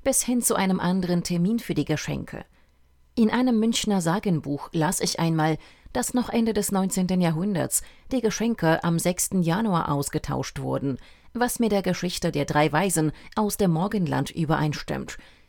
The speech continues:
aber von drei Frauen gebracht wurden.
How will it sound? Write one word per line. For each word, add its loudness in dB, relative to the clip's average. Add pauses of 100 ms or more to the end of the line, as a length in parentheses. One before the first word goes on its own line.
(120)
aber 0
von 2
drei 0
Frauen -2
gebracht -6
wurden. -8